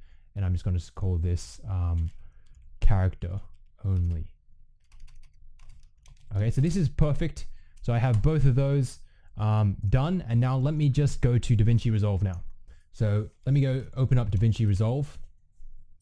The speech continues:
And this is where we actually color grade the images. Okay, so color grading is very important for the final look of your images. So is compositing it, like adding dust and other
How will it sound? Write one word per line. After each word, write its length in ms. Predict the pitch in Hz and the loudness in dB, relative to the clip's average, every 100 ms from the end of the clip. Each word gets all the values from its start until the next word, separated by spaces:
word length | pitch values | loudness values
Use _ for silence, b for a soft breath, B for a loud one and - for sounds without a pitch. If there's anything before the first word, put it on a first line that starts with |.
| - _ - - _ _ - | -20 _ -20 -20 _ _ -2
And 140 | 123 123 | 2 4
this 180 | 151 | 4
is 180 | 165 139 | 4 4
where 240 | 143 131 120 | 4 2 2
we 140 | 123 | 0
actually 360 | 110 - 120 107 | -2 0 0 6
color 240 | 117 113 | 6 6
grade 220 | 107 104 | 4 2
the 100 | 101 | 2
images. 520 | 98 90 92 - - - b b b 104 | 2 2 -2 -10 -14 -16 b b b 0
Okay, 160 | 117 | 2
so 160 | - 139 | 4 4
color 260 | 143 175 | 4 4
grading 320 | 156 165 165 143 | 0 0 0 2
is 100 | 104 | 2
very 180 | 120 | 4
important 420 | 117 123 127 123 113 | 4 4 2 0 2
for 80 | |
the 80 | 104 | 0
final 320 | - 120 120 | 2 2 2
look 160 | 113 110 | 2 2
of 80 | 101 | 0
your 100 | 101 | 2
images. 600 | 117 117 117 117 - - b b b - | 2 4 4 2 -2 -10 b b b -6
So 260 | 131 117 | -2 0
is 320 | 110 101 - - _ _ - | 0 0 -4 -14 _ _ 0
compositing 560 | 110 113 117 107 110 110 | 4 6 4 2 2 2
it, 160 | 113 - | 0 -2
like 200 | 98 - | 2 2
adding 320 | 117 110 98 | 2 2 2
dust 360 | 101 107 - - | 2 2 2 0
and 100 | 92 | -2
other 360 | 98 98 95 | 0 0 0